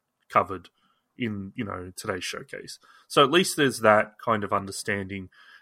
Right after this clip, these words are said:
I think there's, there's only a couple that when they got to that they didn't actually have the Xbox One name on it.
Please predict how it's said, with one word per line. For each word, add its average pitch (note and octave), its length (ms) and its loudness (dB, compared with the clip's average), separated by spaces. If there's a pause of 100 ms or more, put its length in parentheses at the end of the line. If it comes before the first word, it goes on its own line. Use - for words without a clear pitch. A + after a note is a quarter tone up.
(140)
I A#2 100 0
think A#2+ 200 0
there's, B2+ 260 0
there's B2+ 180 -2
only C#3+ 220 2
a - 40 0
couple A2 380 -4
that G#2+ 160 -6 (160)
when G#2 160 -12
they G2 120 -8
got G#2 240 -8
to G#2 160 -6
that F#2+ 160 -14
they G2 120 -8
didn't G2 220 -10
actually G2 320 -12
have G2+ 180 -8
the F#2+ 240 -10 (140)
Xbox - 380 -12
One F#2+ 180 -10
name G2 260 -12
on C#3+ 120 -8
it. G3+ 120 -10